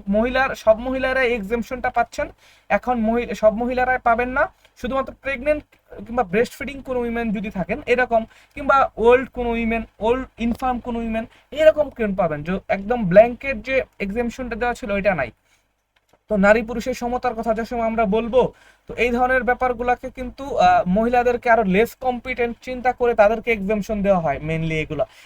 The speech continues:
এমন না যে আমরা এক্সট্রা কোনো প্রিভিলেজ দিচ্ছি। তো আমরা একটা জেন্ডার নিউট্রালিটি, একটা সমতা এখানে আনতে চাচ্ছি। তো এটা কিন্তু একটা গুরুত্বপূর্ণ অ্যামেন্ডমেন্ট। এরপরে আপনারা দেখতেছেন যে খোরপোশ ভাতা বা সাবসিস্টেন্স অ্যালাউন্স যেটা ছিল, যে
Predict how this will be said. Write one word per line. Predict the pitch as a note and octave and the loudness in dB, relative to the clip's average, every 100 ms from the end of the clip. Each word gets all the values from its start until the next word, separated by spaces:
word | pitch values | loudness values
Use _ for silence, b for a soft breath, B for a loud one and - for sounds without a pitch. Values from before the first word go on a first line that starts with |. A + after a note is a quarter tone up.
| B | B
এমন | G3+ A3+ | 0 2
না | A#3 | 2
যে | A3+ | 2
আমরা | A3+ A3+ | 2 2
এক্সট্রা | G#3+ - A3+ | 0 -2 -6
কোনো | A3+ A3 | -4 -6
প্রিভিলেজ | A3+ G3+ G3 F#3 | -4 -4 -2 -2
দিচ্ছি। | E3+ D#3+ - C3+ b b - | -4 -8 -10 -14 b b -6
তো | |
আমরা | C4 C4+ | 0 2
একটা | - C4 | 2 0
জেন্ডার | F3 A3+ A#3 A#3 | 0 0 0 -2
নিউট্রালিটি, | A#3 A#3 A3+ G#3+ | 0 -2 -2 -4
একটা | A3+ G#3+ | -4 -2
সমতা | G#3 G#3+ A3 G#3+ | 0 0 0 0
এখানে | F#3+ F#3+ | 0 0
আনতে | F3 E3+ E3+ | -2 -2 -6
চাচ্ছি। | D3+ C3+ - A#2+ - _ _ _ _ | -8 -10 -14 -20 -20 _ _ _ _
তো | G#3+ A3+ | -6 -2
এটা | B3 | -2
কিন্তু | B3 B3 | 0 -2
একটা | A#3 | -2
গুরুত্বপূর্ণ | G#3+ G#3 - F#3+ F#3 | -2 -6 -6 -6 -2
অ্যামেন্ডমেন্ট। | E3 D3 C#3+ C#3+ E3 - _ _ _ _ _ - | -2 -2 -6 -10 -12 -14 _ _ _ _ _ -2
এরপরে | B3+ C4 C#4 C4+ A#3+ - | 0 0 0 0 -2 -4
আপনারা | F#3+ - G#3+ | -6 -2 -2
দেখতেছেন | G3+ F#3+ _ - G3 A3+ A#3 | -2 -8 _ -8 -6 -6 -6
যে | G#3+ | -6
খোরপোশ | - G#3+ A#3 G#3+ A#3 | -2 0 0 0 -2
ভাতা | G#3+ F3+ F3 G#3+ | -2 -2 2 0
বা | F3+ F#3+ | 2 -2
সাবসিস্টেন্স | - G3+ - A#3+ A3 - A#3 - | 0 -4 -4 -12 -10 -8 -8 0
অ্যালাউন্স | F3 F#3 F#3+ - | 2 2 0 -4
যেটা | F3 E3 | -6 -4
ছিল, | - D#3+ E3 - b b b | -4 -6 -6 -6 b b b
যে | F3+ | -6